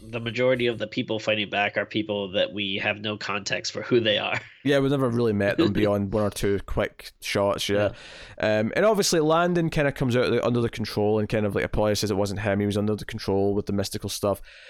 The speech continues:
Speaker 2: Um, and that's whatever. They burn the place to the ground, and that's kinda the,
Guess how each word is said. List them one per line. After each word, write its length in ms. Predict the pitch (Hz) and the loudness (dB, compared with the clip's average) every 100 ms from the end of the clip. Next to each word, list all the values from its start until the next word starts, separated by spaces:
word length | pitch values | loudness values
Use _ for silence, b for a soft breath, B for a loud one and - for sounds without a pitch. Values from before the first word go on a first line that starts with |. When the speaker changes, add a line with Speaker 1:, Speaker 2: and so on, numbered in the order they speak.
| B B - | B B -2
Speaker 2:
Um, 480 | 107 110 107 104 104 - _ _ _ _ _ _ - - - | 2 2 2 -2 -4 -16 _ _ _ _ _ _ -20 -20 -6
and 160 | 110 175 | 0 2
that's 200 | 202 - | 2 2
whatever. 300 | 117 113 127 | 2 4 2
They 100 | 147 | 4
burn 240 | 196 185 | 4 4
the 60 | 160 | 2
place 260 | 151 143 | 2 0
to 60 | 131 | 0
the 100 | 113 | 0
ground, 560 | 104 101 101 104 104 98 | 2 2 4 2 0 0
and 100 | 98 | 0
that's 200 | 82 - | 0 -2
kinda 340 | - 98 98 | -2 0 0
the, 380 | 95 92 90 | 0 0 0